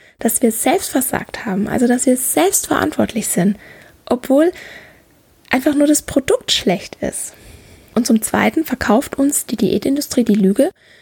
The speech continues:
dass wenn wir schlank sind, sind wir auch automatisch gesünder und glücklicher.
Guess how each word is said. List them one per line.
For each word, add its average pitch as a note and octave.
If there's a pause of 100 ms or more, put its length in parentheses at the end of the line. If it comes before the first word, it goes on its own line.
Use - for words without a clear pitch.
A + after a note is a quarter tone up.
(160)
dass -
wenn A3
wir G#3
schlank G#3
sind, F4
sind A#3
wir -
auch -
automatisch A3+
gesünder C#4
und A3+
glücklicher. G3+